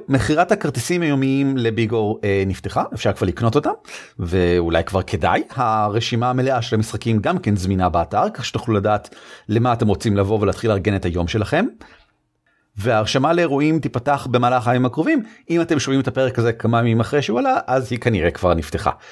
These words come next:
חשוב לציין, רק מי שיש לו כרטיס יוכל להירשם לאירועים מראש. אתם לא חייבים להירשם מראש, אתם יכולים לבוא במקום ולקוות שתצליחו להתברג לאיזשהו משחק. לשיקולכם.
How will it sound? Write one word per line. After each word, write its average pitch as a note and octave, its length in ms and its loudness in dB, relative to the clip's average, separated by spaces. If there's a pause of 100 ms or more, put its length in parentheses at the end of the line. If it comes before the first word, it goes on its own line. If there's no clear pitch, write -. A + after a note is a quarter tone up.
(180)
חשוב A2 300 0
לציין, A3 400 0 (320)
רק F3 380 0
מי B3+ 120 2
שיש G3 320 -2
לו A#3+ 80 0
כרטיס - 560 -2 (100)
יוכל C#3+ 260 0
להירשם E3 420 2
לאירועים C#3+ 300 2
מראש. - 420 -4 (1000)
אתם F2+ 120 -4
לא F#2+ 60 2
חייבים A#2+ 300 2
להירשם G2 320 0
מראש, D2 260 -4
אתם D2+ 140 -6
יכולים E2+ 220 0
לבוא G2+ 180 0
במקום A2+ 420 0
ולקוות E3 460 0
שתצליחו F#3+ 420 0
להתברג F#3 540 -2
לאיזשהו E3 260 0
משחק. - 340 -2 (560)
לשיקולכם. C3+ 560 -2